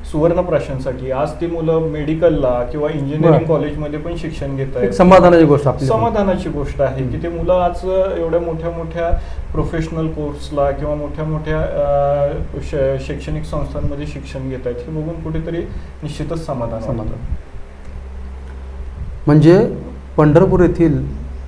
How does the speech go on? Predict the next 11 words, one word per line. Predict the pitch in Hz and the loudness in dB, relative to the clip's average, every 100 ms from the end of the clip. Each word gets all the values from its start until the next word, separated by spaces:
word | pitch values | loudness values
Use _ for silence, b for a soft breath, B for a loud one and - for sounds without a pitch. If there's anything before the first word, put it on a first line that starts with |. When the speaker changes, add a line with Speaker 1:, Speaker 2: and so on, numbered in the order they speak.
| - - - - | -12 -12 -10 2
Speaker 2:
भोसले | 139 135 175 | 4 6 6
चौकातील | 175 147 151 147 147 120 - - - - - - | 8 8 6 4 4 2 -4 -10 -10 -10 -6 4
कैलासवासी | 143 156 156 156 156 147 - - | 6 8 8 6 6 4 2 2
अण्णासाहेब | 143 143 143 139 139 | 4 4 6 4 4
सोनवणे | - 139 135 139 135 - - B B B B B - - - - | 2 2 4 4 4 0 -6 B B B B B -8 -12 -12 2
आयुर्वेदिक | 156 175 175 180 185 | 8 10 8 6 6
क्लिनिक | 151 156 151 - | 8 8 6 2
व | 151 | 2
पंचकर्म | 147 151 143 151 147 | 6 4 6 4 2
सेंटरच्या | 143 139 135 135 147 | 2 2 2 4 4
माध्यमातून | 127 123 135 127 135 | 4 4 4 4 2